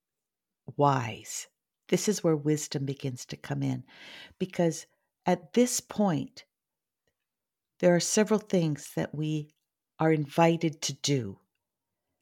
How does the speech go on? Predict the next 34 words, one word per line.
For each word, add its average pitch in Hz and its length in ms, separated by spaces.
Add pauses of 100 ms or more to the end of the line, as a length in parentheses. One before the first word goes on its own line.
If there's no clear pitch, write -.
(640)
if 196 240
we 220 120
don't 175 280
want 156 280
to - 100
suffer, - 580
if 151 160
we 160 100
don't 156 180
want 151 180
to 147 60
be 151 120
frustrated, 135 640
if 139 180
we 143 80
don't 139 180
want 139 140
to 131 60
be 135 120
disappointed. 135 720
And 139 220
one 135 180
of 151 80
the 196 80
things 156 320
we're 151 60
invited 143 460
to 160 80
do 131 280 (540)
is 160 340
to 139 400 (460)
see 208 640 (180)
things 160 400
as - 260